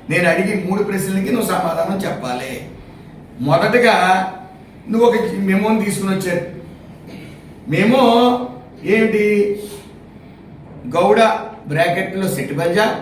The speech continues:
గౌడ బ్రాకెట్లో ఈడిగా, గౌడ బ్రాకెట్లో శ్రీశైన, ఇలాగా పిలవాలి అని చెప్పి ఓ మెమో తెచ్చారు. రెండు వేల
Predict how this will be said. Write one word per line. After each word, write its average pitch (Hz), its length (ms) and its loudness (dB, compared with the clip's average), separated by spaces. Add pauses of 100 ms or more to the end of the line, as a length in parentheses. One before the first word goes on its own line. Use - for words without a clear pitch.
(280)
గౌడ 202 220 4 (340)
బ్రాకెట్లో 170 760 -4 (800)
ఈడిగా, 180 360 2 (380)
గౌడ 196 260 2
బ్రాకెట్లో 185 1000 -2
శ్రీశైన, 165 600 -4 (540)
ఇలాగా 214 380 2 (3000)
పిలవాలి 214 460 2
అని 202 200 -2
చెప్పి 202 560 0
ఓ 208 60 0
మెమో 185 320 0
తెచ్చారు. - 720 -6
రెండు 151 220 -4
వేల 196 580 2